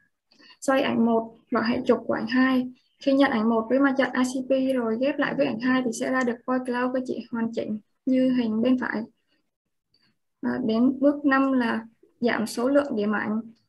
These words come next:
Do ảnh sau quá trình I C P thì sẽ có số lượng ảnh, điểm ảnh rất lớn. Điều này không cần thiết mà còn làm chậm tốc độ xử lý của thuật toán.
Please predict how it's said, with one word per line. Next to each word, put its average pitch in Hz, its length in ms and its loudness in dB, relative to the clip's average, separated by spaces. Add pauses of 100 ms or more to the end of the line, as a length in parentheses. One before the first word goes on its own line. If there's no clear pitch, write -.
Do 262 280 0 (120)
ảnh 220 280 2
sau 262 360 -2
quá 262 140 2
trình 247 140 2
I 254 120 2
C 262 220 0
P - 40 2 (200)
thì 226 60 0 (100)
sẽ - 120 -2
có 233 160 -2 (100)
số 254 100 2
lượng 277 180 2
ảnh, 220 280 -2 (260)
điểm 214 240 0
ảnh 214 220 -2
rất 277 180 0
lớn. 240 360 2 (320)
Điều 247 120 0
này 226 220 2
không 269 160 4
cần 240 160 2
thiết 330 200 4
mà 269 180 4
còn 220 140 0
làm 220 100 2 (120)
chậm 254 320 0
tốc 285 160 -4
độ - 280 -2 (240)
xử - 240 -6
lý 233 260 0
của 247 80 0
thuật 233 220 -6
toán. 233 360 2